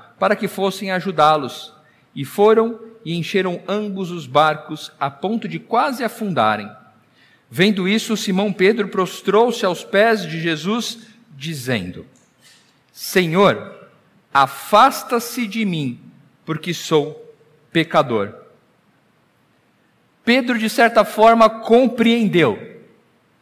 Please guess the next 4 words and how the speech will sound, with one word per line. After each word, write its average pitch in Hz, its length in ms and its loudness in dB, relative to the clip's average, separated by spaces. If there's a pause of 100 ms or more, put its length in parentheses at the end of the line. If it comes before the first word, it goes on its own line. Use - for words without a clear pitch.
(420)
Compreendeu 233 1000 4
o 160 80 -4
seu 226 280 0
estado 180 920 2